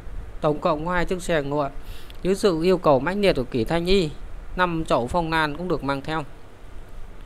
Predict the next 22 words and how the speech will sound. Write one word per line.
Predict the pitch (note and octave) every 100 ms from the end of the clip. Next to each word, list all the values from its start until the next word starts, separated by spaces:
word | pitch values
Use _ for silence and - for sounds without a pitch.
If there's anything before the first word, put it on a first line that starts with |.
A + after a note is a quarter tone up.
| - - - - - - - - - - -
Đoàn | F3 F3+
người | F3 E3+
thu | F3 G#3+
dọn | G3 D#3 C#3+
đáng, | C#3+ D3+ G3+ A3 G3+ E3 D#3 C#3 - - - - -
thỏa | D3
đáng | C#3+ C#3+ G3+ G#3
liền | D#3 C3
theo | E3+ D#3
đường | D3+ C#3 B2
lớn | C3 G3+ F#3
bằng | C3+
phẳng | B2 A#2 G#2 A#2+
và |
hướng | B2 D3+ -
kinh | C#3+
thành. | C3 A#2 A2 - - - - -
Thời | E3 D3+
gian | F#3 F#3+ -
qua | F3
thật | D#3+ C#3+
nhanh, | D3+ F#3+ D#3+